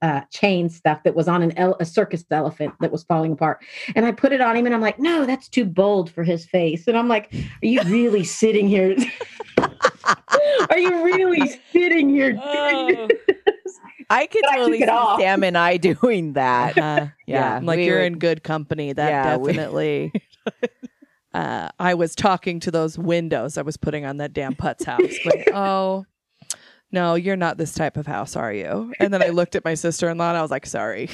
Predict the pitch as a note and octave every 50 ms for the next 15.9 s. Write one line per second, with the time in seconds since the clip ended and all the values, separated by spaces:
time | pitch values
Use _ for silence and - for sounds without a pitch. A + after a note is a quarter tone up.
0 | - C4 - F4+ - - - F#3 G#3 G3 E3+ - G3 G3+ G#3 - B3 G#3+ G#3 G3
1 | F#3+ F3+ F#3+ F#3 F3+ F3+ F3+ F3+ - F3 E3 D#3 D3 - - D#3 D#3+ D#3 D3+ D3
2 | C#3 C3+ C#3 - - - A#3 A3+ - - D#3+ D#3 D#3 D#3+ E3 E3 D#3+ E3+ E3 D#3+
3 | E3+ F3+ G#3+ G#3 _ _ - G#3+ G#3 F3+ E3+ - - E3+ E3 A3+ G3+ - - -
4 | - - G#3 F3+ E3 F3 E3+ E3 E3+ F3 F3 E3+ E3+ - _ _ _ - - -
5 | _ _ _ _ F#3+ G3+ G#3 G3+ F#3 - - - - E3+ D#3+ D#3 D#3 D#3+ D#3 D3+
6 | D#3 D#3 D3 - D#3+ E3+ D#3+ D#3 D3+ D3+ D3 D3+ D#3+ D#3+ D#3 D3+ C#3+ C#3+ C#3 D3
7 | D#3 D3+ - - C#4 C#4 - C#3+ C#3+ C#3+ C3+ C#3+ C#3+ C#3 - E3 E3 D#3 D3 C#3+
8 | C#3+ C3+ - - D3+ D3 D#3+ D#3+ - F3 F#3 F3+ E3+ F#3 F3 E3+ - F#3 F3 D#3+
9 | D#3 - _ _ _ - E3+ E3+ - G#3 F#3+ - - - G#3+ A#3 G#3+ F3 F#3 F#3
10 | - - - D#3 D#3+ D#3+ D#3 E3 D#3 D3+ D3 - - F3 G3 G3+ - E3 D#3+ F3
11 | F#3 F#3 E3+ - _ _ _ _ _ _ _ _ - - - - - A3+ G#3 G#3+
12 | A#3+ B3+ B3+ - D#4 C4+ A3+ G#3+ G#3 A#3 D4 - - G3 - - - G3+ F3 E3+
13 | E3 E3+ - - A3+ B3 - - - - B3+ G3 F3+ E3+ E3+ G3+ A#3 A3+ A3 E3
14 | D3+ E3+ D#3 D#3 F3+ F#3+ E3+ D#3 D#3 D#3 - - - - G#3 F#3 F3 F3 F3+ -
15 | A3 G#3+ A3 A#3 B3 B3+ A3+ G3+ D3 G2 G#2 D#3+ D#3 D3+ C#4+ C#4 -